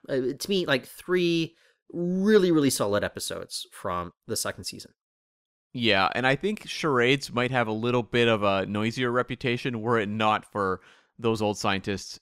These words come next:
Speaker 2: and Subspace Rhapsody, because it's like they're all kind of the lighter more comedic episodes, and I just think those other two are so much noisier.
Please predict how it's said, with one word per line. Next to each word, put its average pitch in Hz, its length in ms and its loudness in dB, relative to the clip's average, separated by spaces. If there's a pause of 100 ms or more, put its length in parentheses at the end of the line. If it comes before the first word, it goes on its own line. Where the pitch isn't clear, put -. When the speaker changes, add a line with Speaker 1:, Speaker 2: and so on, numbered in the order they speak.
Speaker 2:
and 98 300 0
Subspace 139 440 -6
Rhapsody, - 480 -4 (440)
because 107 420 -4
it's 110 120 -6
like 107 160 -4
they're 120 160 4
all 131 100 6
kind 147 200 -4
of 113 60 -8
the 107 100 -2
lighter 113 580 0 (240)
more 107 160 -4
comedic 104 480 -6
episodes, 151 520 0
and 110 80 0
I 113 60 0
just 120 240 -6
think 131 180 -4
those 110 180 0
other 110 200 -2
two 160 240 -2
are 98 120 -4
so - 380 -4
much 120 240 -2
noisier. 104 500 -2